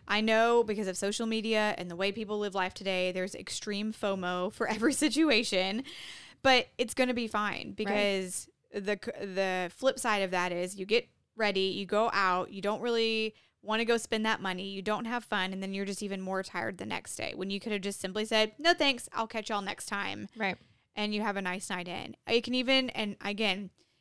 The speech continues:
Speaker 1: this can get really hard and uncomfortable in certain situations 'cause you can even say no to some family.
Speaker 2: Mm-hmm.
Speaker 1: Um, whether that's, I know it's a dramatic situation for whatever the reason is, some maybe f-,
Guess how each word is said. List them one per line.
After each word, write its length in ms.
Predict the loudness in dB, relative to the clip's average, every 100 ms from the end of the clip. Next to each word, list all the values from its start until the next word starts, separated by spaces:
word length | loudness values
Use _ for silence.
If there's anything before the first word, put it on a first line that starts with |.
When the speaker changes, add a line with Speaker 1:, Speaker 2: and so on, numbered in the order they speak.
| _
Speaker 1:
this 180 | -6 -6
can 160 | -4 -2
get 260 | 2 0
really 220 | 2 2 2
hard 260 | 4 4
and 80 | 4
uncomfortable 540 | -2 -2 -2 -2 -2 -2
in 80 |
certain 220 | -2 -4 -4
situations 640 | -8 -6 -6 -6 -8 -6
'cause 200 | -6 -4
you 80 | -6
can 100 | -4
even 200 | -4 -2
say 160 | -2 -2
no 180 | -4
to 80 | -4
some 200 | -6 -6
family. 500 | -4 -4 -6 -8 -10 -2
Speaker 2:
Mm-hmm. 520 | 0 2 0 -4 -4
Speaker 1:
Um, 560 | -4 -2 -2 -4 -8 -12 -4
whether 320 | -2 2 2
that's, 640 | 4 6 4 2 -4 -6 -8 _ _ _ _
I 160 | 2 4
know 640 | 6 6 6 6 4 2 -2
it's 260 | -2 -2 0
a 160 | 2 2
dramatic 640 | 0 -2 2 4 2 0
situation 880 | -4 -4 2 4 4 4 2 2 0
for 160 | -4
whatever 360 | -2 -2 -4 -4
the 120 | -6
reason 360 | -4 -4 -2 -2
is, 240 | -2 -2
some 160 | -6 -6
maybe 260 | -8 -8 -12
f-, 160 | -18